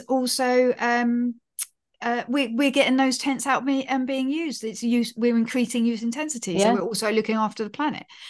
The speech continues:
Speaker 1: And so for me, I was just like, I was over the moon. I was
Speaker 2: Yeah.
Speaker 1: overjoyed with, with the fact that it worked, and, and there were no complaints, and, and,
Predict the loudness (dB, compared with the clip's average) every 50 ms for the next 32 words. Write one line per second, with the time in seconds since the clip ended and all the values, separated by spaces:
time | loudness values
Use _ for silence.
0 | -20 -10 -6 -4 0 2 2 2 2 2 2 4 6 6 8 8 8 8 8 6
1 | 4 2 2 2 4 4 6 6 4 2 0 2 2 4 4 4 4 4 4 0
2 | 0 4 4 6 6 6 2 0 0 0 0 0 0 0 0 -2 0 0 4 6
3 | 8 8 8 8 8 6 2 0 -2 -2 -2 -2 0 0 0 -2 -2 -6 -8 -8
4 | -6 -6 -6 -6 -12 _ -20 -20 -20 -20 -20 -12 _ 0 0 0 -2 -6 -4 -2
5 | -2 0 4 6 6 6 6 4 2 0 0 0 4 6 6 8 8 8 8 6
6 | 2 -2 -12 -20 -20 -20 -20 _ _ -2 -2 0 -2 -2 -2 -2 -2 0 -2 -2
7 | -4 -4 -6 -6 -6 -8 -8 -4 2 4 4 6 6 4 4 0 -2 -2 -2 0
8 | -2 -2 -4 -10 _ _ _ -4 2 4 6 6